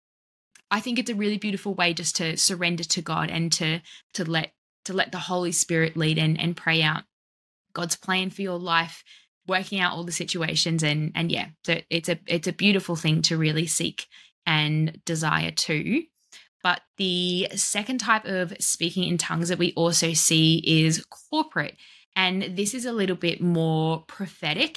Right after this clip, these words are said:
and someone does need to interpret tongues when it is, um, spoken about in a, in a, a church, in a church context. But it's effectively bringing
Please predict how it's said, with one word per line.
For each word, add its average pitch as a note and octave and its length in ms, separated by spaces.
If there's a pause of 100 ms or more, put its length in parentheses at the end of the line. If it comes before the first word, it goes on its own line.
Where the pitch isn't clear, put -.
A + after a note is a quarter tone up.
and E3+ 240
someone E3+ 520
does D#3+ 320
need E3 240
to D#3+ 260
interpret D#3+ 720 (240)
tongues D#3+ 400
when E3 140
it D#3+ 120
is, D#3+ 360 (240)
um, D#3 240
spoken D#3+ 420
about D#3+ 340
in D#3+ 140
a, D3+ 220
in D#3+ 100
a, D3+ 240
a D#3+ 60
church, - 760
in E3 120
a D3+ 40
church - 380
context. - 720 (240)
But F#3 80
it's F3+ 160
effectively G3 560
bringing D#3+ 640